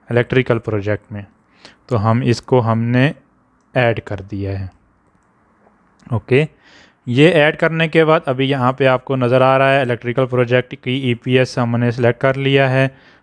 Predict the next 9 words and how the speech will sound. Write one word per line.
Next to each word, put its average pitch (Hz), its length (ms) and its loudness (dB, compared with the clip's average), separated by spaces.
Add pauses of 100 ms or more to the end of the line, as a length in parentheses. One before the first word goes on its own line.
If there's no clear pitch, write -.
(120)
हम 117 120 -6
नेक्स्ट 117 480 -2
जाएंगे, 120 640 0 (920)
तो 127 80 2
यहाँ 123 460 2
पे 139 240 -2
हमने 123 540 0
अपना 131 520 -2
प्रोजेक्ट 123 560 0